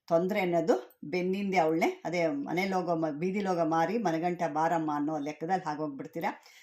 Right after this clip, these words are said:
ದಯವಿಟ್ಟು ಆ ರೀತಿಯಲ್ಲಿ ಆಸೆ ಇಟ್ಕೋಬೇಡಿ. ಅದಿರೋದು ನಿಜ,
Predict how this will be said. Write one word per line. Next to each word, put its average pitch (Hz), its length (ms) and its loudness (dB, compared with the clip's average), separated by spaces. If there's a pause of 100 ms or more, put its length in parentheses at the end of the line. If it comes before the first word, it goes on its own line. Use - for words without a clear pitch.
(140)
ದಯವಿಟ್ಟು 180 500 2
ಆ 160 180 0
ರೀತಿಯಲ್ಲಿ 165 460 -2
ಆಸೆ 175 180 -6
ಇಟ್ಕೋಬೇಡಿ. 170 600 -4 (280)
ಅದಿರೋದು 175 480 -2
ನಿಜ, 180 240 0